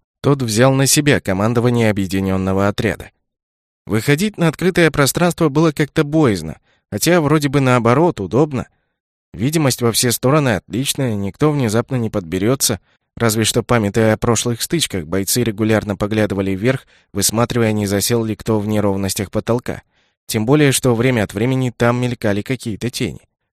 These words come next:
Арчер запулил вверх осветительную стрелу, и от ее вспышки во все стороны порскнули мелкие крылатые твари, похожие не то на летучих мышей, не то на стрекоз-переростков.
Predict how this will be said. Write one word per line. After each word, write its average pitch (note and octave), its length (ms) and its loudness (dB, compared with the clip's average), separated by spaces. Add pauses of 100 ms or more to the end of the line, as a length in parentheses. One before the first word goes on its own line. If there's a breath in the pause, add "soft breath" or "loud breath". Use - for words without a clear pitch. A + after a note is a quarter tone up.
(360)
Арчер C#3+ 400 2
запулил C3 540 4
вверх B2+ 300 2
осветительную A2+ 680 0
стрелу, C3 460 2
и G2 100 2
от F#2 160 0
ее A#2 220 2
вспышки - 420 0
во F#2+ 140 2
все C3+ 180 2
стороны D3 420 2
порскнули D3 640 0
мелкие C#3+ 480 0
крылатые C#3 540 2
твари, C3+ 480 2
похожие B2+ 560 0
не B2 220 -2
то D3 160 2
на C3 100 2
летучих B2 480 -2
мышей, C#3 460 0 (260 soft breath)
не A2 140 -2
то D#3 160 2
на C#3+ 80 2
стрекоз-переростков. B2 1200 0